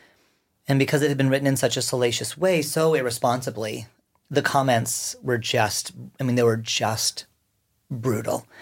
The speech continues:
They were brutal. I mean, I don't know if you can imagine, like, everything that you're insecure about and have always been insecure about,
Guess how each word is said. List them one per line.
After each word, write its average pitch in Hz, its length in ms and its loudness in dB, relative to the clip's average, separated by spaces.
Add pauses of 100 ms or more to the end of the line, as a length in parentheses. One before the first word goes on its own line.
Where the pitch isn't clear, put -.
(200)
They 117 120 2
were 120 140 4
brutal. 110 720 2
I - 40 -10
mean, 131 140 -6
I 131 80 0
don't 135 120 4
know 131 100 4
if 120 100 -4
you 135 100 4
can 131 160 0
imagine, 107 500 2
like, 107 320 -4 (640)
everything 143 380 0
that 123 100 2
you're 127 300 2
insecure 117 560 0
about 101 400 2
and 113 160 0
have 107 140 0
always 135 280 2
been 120 140 -4
insecure 110 480 -4
about, 101 460 0